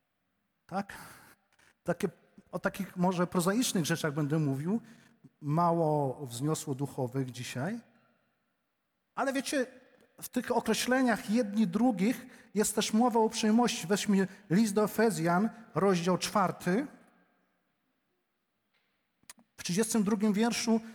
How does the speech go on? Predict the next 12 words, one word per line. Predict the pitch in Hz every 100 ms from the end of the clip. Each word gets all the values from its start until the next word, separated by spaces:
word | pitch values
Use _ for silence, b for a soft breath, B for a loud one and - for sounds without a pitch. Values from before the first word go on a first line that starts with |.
| B
znowuż | - 226 233
to | 233
się | -
zaczyna | 202 220 240 220 202
od | -
tego | 220 196
określenia: | 196 196 208 202 202 B -
„Bądźcie | 185 247 - 214
jedni | 226 202 214
dla | 175 196
drugich | 180 226 180 240 247 - - _ _ _ _ _ _ _ _ _ _ _ _ -
uprzejmi”. | 226 - 226 170 117